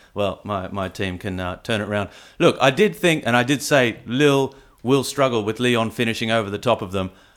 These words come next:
I think, despite the victory, and maybe if they can turn this character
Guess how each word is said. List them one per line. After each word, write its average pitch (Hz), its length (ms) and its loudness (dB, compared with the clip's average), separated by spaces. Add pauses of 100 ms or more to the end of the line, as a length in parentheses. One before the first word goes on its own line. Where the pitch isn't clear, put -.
(320)
I 131 100 4
think, 190 400 0 (760)
despite 143 480 2
the 135 60 -2
victory, 160 540 0
and 123 160 2
maybe 160 560 2
if 139 140 -2
they 135 120 2
can 127 160 -4
turn 135 240 0
this 123 140 -4
character 131 800 -2